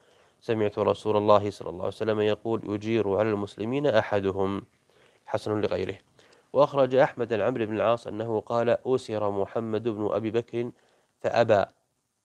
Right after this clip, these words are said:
قال: "فجعل عمرو يسأله يعجبه أن يدعي أمانا."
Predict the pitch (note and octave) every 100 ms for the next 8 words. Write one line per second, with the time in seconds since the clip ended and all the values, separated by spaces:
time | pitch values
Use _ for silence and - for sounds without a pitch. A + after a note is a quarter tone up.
0 | _ _ _ _ _ _ _ _ _ _
1 | A2 A2+ A2 A2 G#2 A#2 A2 A2 G#2 A2
2 | A#2 G#2+ G2+ G2 - A#2+ A#2 A2 A#2 G#2+
3 | G2 G#2+ B2 A2 G#2+ A2 A2 G#2+ G#2 G2+
4 | - A#2+ G2+ G#2+ A#2 G#2 A2 A2 A2 B2